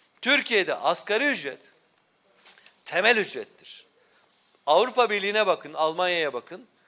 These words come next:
Asgari ücret on çalışandan birinin aldığı ücret. Çünkü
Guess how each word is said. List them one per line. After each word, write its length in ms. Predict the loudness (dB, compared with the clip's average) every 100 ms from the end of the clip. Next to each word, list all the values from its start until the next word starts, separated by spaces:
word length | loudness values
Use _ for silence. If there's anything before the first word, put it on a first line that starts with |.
| _ _ 2
Asgari 500 | 2 2 -2 -2 -2
ücret 440 | -4 -4 -6 -12 _ _ _ 0
on 240 | 2 2
çalışandan 800 | -2 -4 -2 -2 0 -2 -2 -4
birinin 360 | -4 -4 -4
aldığı 360 | -2 -2 -4 -12
ücret. 300 | -12 -18 -20 _ _ _ _ _ _ _ _ _ _
Çünkü 520 | -6 -4 0 -2 -2